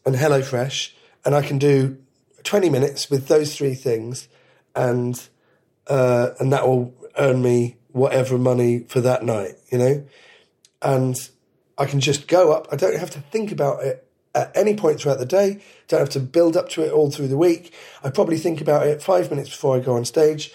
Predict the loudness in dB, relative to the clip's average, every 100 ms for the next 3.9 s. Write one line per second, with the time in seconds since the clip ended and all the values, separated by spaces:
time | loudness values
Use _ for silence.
0 | -14 -6 -2 2 2 2 0 -6 -2 -2
1 | -2 -4 -4 -2 2 2 0 -6 _ -20
2 | -4 0 2 0 -2 -2 -4 0 0 2
3 | 2 0 -2 -8 -4 -2 0 0 -2